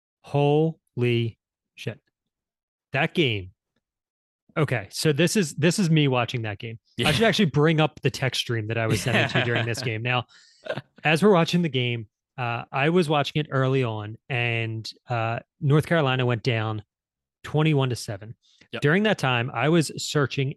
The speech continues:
Speaker 1: everywhere trying to get a live line on North Carolina. I couldn't find it. It wasn't posted anywhere.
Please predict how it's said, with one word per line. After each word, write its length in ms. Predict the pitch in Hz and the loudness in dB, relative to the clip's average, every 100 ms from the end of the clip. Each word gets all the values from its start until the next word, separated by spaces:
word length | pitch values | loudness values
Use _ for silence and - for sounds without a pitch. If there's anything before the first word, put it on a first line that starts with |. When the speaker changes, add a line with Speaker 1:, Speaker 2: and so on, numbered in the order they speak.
| - | -4
Speaker 1:
everywhere 460 | 143 127 131 117 110 | -2 0 0 -2 -4
trying 180 | 131 | -6
to 60 | 120 | -4
get 140 | 123 | -4
a 60 | 120 | -2
live 240 | 117 123 | -2 -2
line 320 | 127 117 110 110 _ _ - | -2 -6 -6 -10 _ _ -6
on 160 | 127 | -4
North 200 | 123 123 | -2 -4
Carolina. 520 | - 131 117 110 110 - _ _ - | -4 -4 -2 -4 -8 -10 _ _ -8
I 100 | 139 | -4
couldn't 240 | - 139 | 0 -2
find 240 | 117 113 104 | 0 -4 -4
it. 100 | 110 | -6
It 60 | |
wasn't 320 | 120 139 131 123 | -2 -2 -2 0
posted 320 | 127 - 113 | -2 -2 -6
anywhere. 320 | 110 101 107 | -8 -8 -14